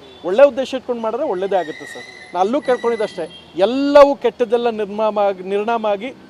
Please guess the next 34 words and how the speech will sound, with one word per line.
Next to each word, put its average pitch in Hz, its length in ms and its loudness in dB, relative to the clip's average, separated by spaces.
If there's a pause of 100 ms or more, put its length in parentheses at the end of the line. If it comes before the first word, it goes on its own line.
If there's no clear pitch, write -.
(140)
ಒಳ್ಳೇದಾಗಲಿ 262 540 4
ಅಂತ 240 120 -2
ಬೇಡ್ಕೊಂಡ್ರೆ 220 400 -2
ಮಾತ್ರ 240 260 -4
ಒಳ್ಳೇದಾಗುತ್ತೆ 202 520 -2
ಸರ್. - 380 -10
ನಾವು 302 200 8
ಯಾರಿಗೋ 330 240 8
ಕೆಟ್ಟದ್ದು 277 320 -2
ಬೇಡ್ಕತ್ತೀನಿ 254 420 0
ದೇವರೇ, 214 320 2 (200)
ಅವ್ನು 202 140 0
ಹಾಳು 214 160 2
ಮಾಡಪ್ಪ 220 320 2
ಅಂದರೆ 185 460 -8
ಉದ್ಧಾರ 185 240 2
ಆಗಲ್ಲ. 147 240 -2 (340)
So - 60 -14
ಅವ್ರಿಗೆ 214 180 2
ಒಳ್ಳೇದಾಗಲಿ 220 420 4
ಅಂತ, 175 160 -8 (360)
ನಿಜವಾಗ್ಲೂ 262 400 6
ಅವ್ರಿಗೆ 285 160 4
ಒಳ್ಳೇದಾಗುತ್ತೆ 262 560 4
ಅಂತ 254 120 -4
ಹೇಳಿದ್ರೆ 226 320 0
ಹಾಗೇ 202 180 2
ಆಗುತ್ತೆ. 208 440 2 (320)
ನೀವು 330 320 2
ಸ್ವಲ್ಪ 277 260 0
ಪೆಂಗ್ 277 380 0
ಪೆಂಗಂಗೆ 254 420 0
ಆಡೋದು 190 240 0
ನಿಲ್ಲಿಸ್ಬೇಕು. 147 520 -12